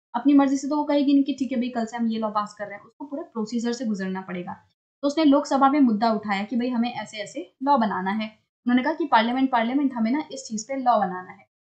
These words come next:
right? तो ऐसा तो है नहीं कि भाई parliament भी, अ, जो लोकसभा है उसके हाथ में ही सब कुछ है,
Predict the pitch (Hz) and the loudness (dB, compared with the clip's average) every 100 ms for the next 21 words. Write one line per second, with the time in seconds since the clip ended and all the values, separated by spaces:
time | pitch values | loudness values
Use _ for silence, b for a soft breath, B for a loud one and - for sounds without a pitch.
0 | - 240 277 - _ _ _ - 262 269 | -4 0 0 -4 _ _ _ -4 -2 0
1 | - - _ _ _ _ _ _ _ _ | -4 -14 _ _ _ _ _ _ _ _
2 | _ _ - 269 285 349 330 302 294 330 | _ _ 4 4 4 0 2 2 2 -2
3 | 359 247 233 269 269 262 233 240 277 233 | 2 4 4 2 2 2 2 0 -2 0
4 | 220 208 262 254 254 254 233 277 - - | 0 2 2 2 2 -2 0 -2 -4 -10
5 | 294 240 214 214 208 202 - 185 - - | -2 0 0 -2 -4 -8 -12 -14 -14 -20